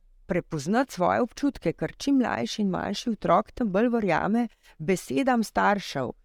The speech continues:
ne svojim občutkom. On čuti, da sta jezna, ampak rečeta mu pa, da nista, a ne. In posledično seveda se odnauči prepoznati svoje občutke in temu strokovno rečemo aleksitimija in to je značilno za osebe z motnjo hranjenja,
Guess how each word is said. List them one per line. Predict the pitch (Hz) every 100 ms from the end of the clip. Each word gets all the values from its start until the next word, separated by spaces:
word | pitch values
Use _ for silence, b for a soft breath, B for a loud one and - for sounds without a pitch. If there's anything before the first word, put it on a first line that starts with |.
| _ 165
ne | 214 262
svojim | - 202 170 165
občutkom. | 151 - 156 - 143
On | 147 196
čuti, | - 294
da | 277
sta | - 180
jezna, | 151 139 135 - _ _ _ -
ampak | - 135 165 - - _ 139
rečeta | 185 190 220 220
mu | 220 220
pa, | 202
da | 170
nista, | 196 302 320 -
a | 143 -
ne. | 151 160 _ -
In | 185 170
posledično | 175 - 196 233 294 - 269
seveda | 233 240 247
se | - -
odnauči | - 269 285 240 - -
prepoznati | 247 208 - 208 202 220 -
svoje | - 190
občutke | 185 - 233 - 269 262 _ _ -
in | 190
temu | 180 214 240
strokovno | - 214 - 220 247 208
rečemo | 175 - 226 214
aleksitimija | - 165 208 240 - 214 - 180 175 190 233 254
in | - 185
to | 233
je |
značilno | 214 208 - - 233 233 185
za | 160
osebe | 151 165 156 165
z |
motnjo | 156 - - 180
hranjenja, | 175 160 175 208